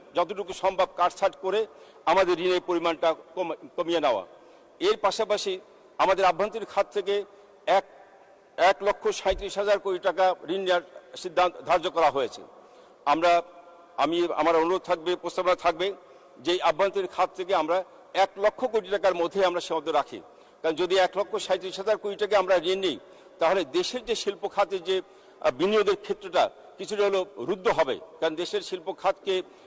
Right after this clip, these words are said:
আহ, ঋণ নিতে গেলে আভ্যন্তরীণ ব্যাংক থেকে ঋণ আর নিতে হয়। তো সেই কারণে আমার প্রস্তাবনা থাকবে যে আভ্যন্তরীণ ঋণ থেকে আমরা এক লক্ষ কোটি টাকার মধ্যে আমরা সীমাবদ্ধ থাকি। মাননীয় স্পিকার, আমরা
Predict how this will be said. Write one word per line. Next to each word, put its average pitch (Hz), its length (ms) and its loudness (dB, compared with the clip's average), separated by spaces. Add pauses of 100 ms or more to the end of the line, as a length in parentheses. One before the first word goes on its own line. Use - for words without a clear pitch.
(140)
আহ, 160 180 4 (480)
ঋণ 170 240 0
নিতে 196 220 -2
গেলে 185 180 2
আভ্যন্তরীণ 185 480 2
ব্যাংক 170 260 -2
থেকে 180 200 -6
ঋণ 170 220 0
আর 165 100 4 (400)
নিতে 180 240 0
হয়। 120 200 2 (400)
তো 165 80 -8
সেই 185 120 -2
কারণে 185 360 0
আমার 160 280 0
প্রস্তাবনা 180 400 -4
থাকবে 175 380 -2 (340)
যে 147 100 0
আভ্যন্তরীণ 175 460 0
ঋণ 165 140 -2
থেকে 180 260 -2
আমরা 170 360 0
এক 180 200 0
লক্ষ 185 200 -2
কোটি 190 220 -4
টাকার 165 300 2 (360)
মধ্যে 165 280 0
আমরা 160 160 2
সীমাবদ্ধ 156 340 -2
থাকি। 117 240 -4 (800)
মাননীয় 208 160 4
স্পিকার, 180 340 0 (920)
আমরা 208 360 4